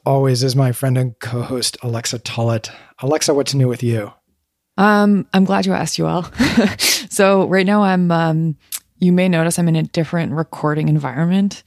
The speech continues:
Speaker 2: Um, so I'm house sitting for some friends of mine who live in Birmingham,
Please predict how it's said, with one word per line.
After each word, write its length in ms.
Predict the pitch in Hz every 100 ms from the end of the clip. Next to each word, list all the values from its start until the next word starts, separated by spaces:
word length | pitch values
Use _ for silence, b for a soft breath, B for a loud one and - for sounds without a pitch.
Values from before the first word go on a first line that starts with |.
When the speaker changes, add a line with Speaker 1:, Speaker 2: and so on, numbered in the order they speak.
| B B B B 170
Speaker 2:
Um, 380 | 165 160 160
so 220 | 160 - 175
I'm 240 | 165 165
house 340 | 147 - 180 -
sitting 420 | - 180 170 170
for 200 | - 170
some 160 | 165
friends 220 | 156 156 156
of 80 | 156
mine 160 | 160
who 80 | 156
live 200 | 156 151
in 120 | 151
Birmingham, 720 | 143 151 165 185 202 208 208